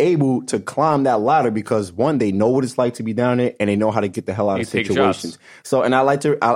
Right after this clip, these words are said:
Speaker 1: I like to actually translate that into my quarterback training. I do the same exact thing. It's like,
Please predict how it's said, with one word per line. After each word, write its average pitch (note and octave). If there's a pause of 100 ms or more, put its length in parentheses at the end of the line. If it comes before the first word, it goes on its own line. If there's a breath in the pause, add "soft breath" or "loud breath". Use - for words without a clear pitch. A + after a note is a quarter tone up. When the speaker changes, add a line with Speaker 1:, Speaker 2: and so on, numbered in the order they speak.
Speaker 1:
I A2+
like C3+
to B2
actually A#2
translate A#2+
that G#2
into G2
my F#2
quarterback A2
training. F#2
I -
do A#2
the G#2+
same C#3
exact B2+
thing. C3+
It's A#2+
like, G#2+